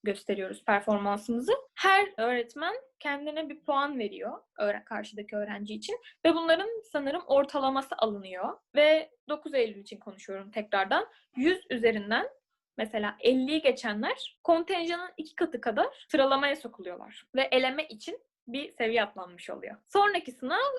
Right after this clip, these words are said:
seçme sınavı. Eleme sınavını geçen arkadaşlar seçme sınavına girmeye hak kazanıyorlar. Dediğim gibi kontenjanın iki katı kadar. Yani bizim okulumuz otuz kişi almıştı. Altmış tane eleme sınavından geçen arkadaş oldu. Seçme sınavı tabii ki de biraz daha zorlayıcı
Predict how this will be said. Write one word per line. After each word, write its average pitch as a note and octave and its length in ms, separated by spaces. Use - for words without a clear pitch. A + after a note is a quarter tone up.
seçme D#4+ 300
sınavı. G3+ 400
Eleme D#4 300
sınavını A3 400
geçen G3+ 300
arkadaşlar B3+ 680
seçme C#4 320
sınavına A3 320
girmeye G#3 320
hak A#3 240
kazanıyorlar. G3 560
Dediğim C#4+ 280
gibi G#3+ 160
kontenjanın B3+ 640
iki B3 200
katı G#3+ 260
kadar. B3+ 320
Yani C#4 200
bizim D#4 180
okulumuz D4+ 380
otuz D#4 280
kişi - 240
almıştı. F#3+ 420
Altmış E4 380
tane A#3 300
eleme B3+ 280
sınavından G#3+ 540
geçen G#3 400
arkadaş G#3+ 480
oldu. F#3+ 480
Seçme D#4 280
sınavı F4 360
tabii D4 200
ki D#4+ 120
de F#4 280
biraz B3 320
daha C4 160
zorlayıcı G#3+ 640